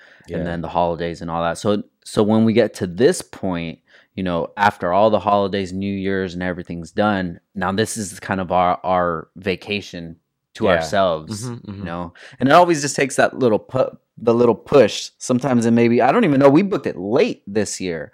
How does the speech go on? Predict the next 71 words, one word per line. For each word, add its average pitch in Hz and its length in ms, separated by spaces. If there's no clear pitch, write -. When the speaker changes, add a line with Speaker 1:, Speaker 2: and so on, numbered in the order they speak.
Speaker 1:
Yeah, 127 140
we 90 120
did, 87 240
we 87 120
Speaker 2:
But 113 140
Speaker 1:
did. - 100
Speaker 2:
we're 117 120
always 123 360
just 113 200
like, 101 220
"Oh, 135 300
what 131 100
are 120 60
we 120 80
gonna 117 180
do? 151 260
When 135 160
are 127 60
we," 120 80
and 107 180
we 104 120
just, - 200
it 117 200
takes 151 240
somebody, 139 360
and 110 80
it's 127 160
usually 160 300
you 117 300
who's 104 200
like, 101 140
"All 110 180
right, 117 80
we 120 140
gotta 117 140
do 117 120
this 107 140
today." 104 460
And 95 100
I'm 98 80
like, 104 120
Speaker 1:
Yeah, 95 60
Speaker 2:
"All 98 60
right, 90 80
Speaker 1:
yeah. 90 80
Speaker 2:
fuck 98 160
it, - 220
let's 104 320
do 95 180
it." 87 160
Speaker 1:
Yeah, 110 140
we 113 100
kinda 120 220
procrastinate 95 640
for 92 60
a 90 40
little 90 140
bit, 85 260
and 85 100
then 82 240
I'm 87 80
like, 85 240
"All 110 60
right, 107 180
I 90 60
found 113 460
this 131 120
hotel, 110 460
these 117 220
three 127 180
options. 110 640